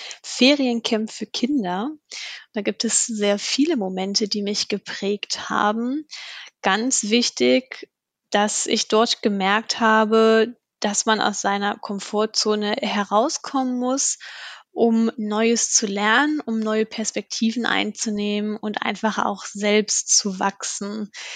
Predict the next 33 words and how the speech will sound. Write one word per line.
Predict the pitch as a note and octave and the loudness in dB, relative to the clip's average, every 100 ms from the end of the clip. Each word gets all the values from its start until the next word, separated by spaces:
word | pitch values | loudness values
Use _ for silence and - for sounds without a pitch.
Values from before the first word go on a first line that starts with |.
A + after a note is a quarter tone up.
| - | -4
Ich | |
denke, | - G#3+ G#3 | 0 2 2
das | G#3+ | -2
ist | G#3 | 0
auch | A3 | 0
etwas, | G#3 G#3+ A3 G#3+ | 2 2 0 0
was | G#3+ | -4
man | G#3+ G3+ | -4 0
ganz | G#3 A#3 - | 0 0 -2
gut | - A3 A3+ - | -2 0 2 4
auf | G#3 G3+ - | 4 4 0
ein | G#3 | -4
Praktikum | - C4+ B3 - A#3+ | -2 -2 -4 -4 -2
oder | A#3 G#3+ | 0 0
auf | G#3+ | 0
eine | G#3 G3 | -4 -2
Werkstudententätigkeit | G3 - - A3 A3 G#3+ - G#3 G#3+ - - - G3+ G3+ G3+ - - _ | 0 2 2 0 -4 -8 -6 -4 -4 -4 -6 0 2 2 2 2 0 _
ummünzen | A#3+ D4 C#4+ C4 C4 - B3+ | -4 0 0 0 -2 -6 -6
kann, | - A#3 A3+ A#3 A#3 - - - | -2 0 0 -2 -6 -12 -16 -2
dass | A3 - | -2 0
man | G#3+ | 0
dort | G#3 G3+ G#3 | 4 4 4
eben | - G#3 G#3 | 4 2 2
auch | - G#3 | 2 2
aus | A3+ G#3+ | 0 -4
seiner | G3 | -4
Komfortzone | G#3 G3+ F#3+ - A3 - G#3 G3+ | -4 -6 -4 0 0 0 -2 -2
herauskommt, | G3 G3+ G3+ A3+ A#3+ - - A#3+ A3+ A3+ A3 | -2 0 4 2 2 -4 -4 -2 0 -2 -2
dass | G3+ | -4
man | - G3+ G3+ G#3 G3+ - | 0 0 0 -2 -6 -6
neue | G#3 G#3+ | -2 0
Menschen | G#3+ G#3+ A3 A#3 | 2 0 0 -2
kennenlernt, | - A3 G#3+ G#3+ G#3+ G#3+ A3 | -2 -2 0 0 2 0 -2